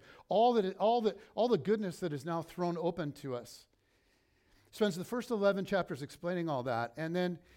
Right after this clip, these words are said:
and then, um, and then he writes,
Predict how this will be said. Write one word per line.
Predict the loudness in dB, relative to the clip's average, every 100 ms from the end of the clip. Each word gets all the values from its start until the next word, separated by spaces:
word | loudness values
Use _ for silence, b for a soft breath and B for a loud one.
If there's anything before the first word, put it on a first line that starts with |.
| b b -4
and | -2 2
then, | 2 2 -2 -2
um, | 0 0 -2 -10 _ _ _ _ _ b b b _ _ _ _ _ _
and | -4
then | 0
he | 2
writes, | 4 4 2 -6 -16